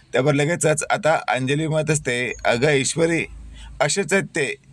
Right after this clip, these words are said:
त्यांना ना प्रत्येकाला काही ना काही द्यायला आवडतं. आज बघ, तुला मिठाई देण्याच्या बहाण्याने इथं आले आहेत." त्यावर लगेचच आता ऐश्वरीकडे डोळे वटारून थेट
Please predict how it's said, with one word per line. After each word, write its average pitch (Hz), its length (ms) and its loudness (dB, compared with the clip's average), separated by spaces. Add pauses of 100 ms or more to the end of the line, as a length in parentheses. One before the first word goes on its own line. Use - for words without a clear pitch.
(320)
त्यांना 156 240 4
ना 185 140 4
प्रत्येकाला 151 720 2
काही 143 240 0
ना 156 100 -4
काही 143 220 -2
द्यायला 160 300 2
आवडतं. 151 540 2 (540)
आज 147 260 2
बघ, 160 140 0 (420)
तुला 170 240 6
मिठाई 156 340 2
देण्याच्या 170 380 0
बहाण्याने 156 440 0
इथं 151 160 -2
आले 143 220 4
आहेत." 147 280 2 (600)
त्यावर 151 200 6
लगेचच 151 580 2
आता 135 360 4 (600)
ऐश्वरीकडे 151 680 2 (120)
डोळे 151 380 4
वटारून 160 540 2
थेट 156 400 -2